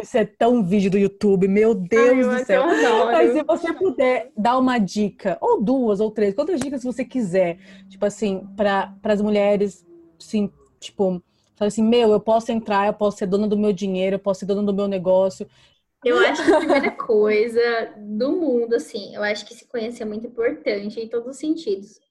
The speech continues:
Speaker 2: porque pra gente ser uma pessoa plena e inteira, a gente precisa entender o que faz a gente feliz, entendeu? Então, assim, cara,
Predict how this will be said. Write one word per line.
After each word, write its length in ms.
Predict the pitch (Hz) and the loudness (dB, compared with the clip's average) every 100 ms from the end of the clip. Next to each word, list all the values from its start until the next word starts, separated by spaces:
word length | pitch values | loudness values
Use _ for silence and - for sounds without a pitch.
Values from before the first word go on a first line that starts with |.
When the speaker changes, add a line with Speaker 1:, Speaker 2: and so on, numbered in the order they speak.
| _ | _
Speaker 2:
porque 680 | 220 220 _ 220 202 202 214 _ _ _ - | -12 -12 _ -6 -4 -6 -8 _ _ _ -6
pra 120 | 240 | -2
gente 140 | 285 | -2
ser 80 | 311 | -2
uma 100 | 285 | -2
pessoa 300 | 285 - 214 | -2 -4 -6
plena 680 | 214 - 214 214 214 202 185 | -6 -4 -2 0 -4 -8 -10
e 120 | - 202 | -12 -14
inteira, 640 | 202 214 214 214 208 190 | -10 -10 0 2 2 0
a 40 | |
gente 120 | 202 208 | -6 -8
precisa 200 | 220 214 | -10 -10
entender 320 | 220 220 214 | -8 -4 -4
o 60 | |
que 60 | 214 | -4
faz 200 | 226 226 | -8 -6
a 40 | 226 | -6
gente 280 | 226 - | -8 -12
feliz, 480 | - 294 339 226 190 | -4 0 0 -2 -8
entendeu? 360 | 175 170 175 180 | -12 -16 -14 -16
Então, 140 | - 190 | -18 -20
assim, 320 | 208 - 202 - _ _ _ _ _ _ _ | -20 -20 -20 -20 _ _ _ _ _ _ _
cara, 560 | 262 247 196 160 185 | -2 -2 -2 -4 -10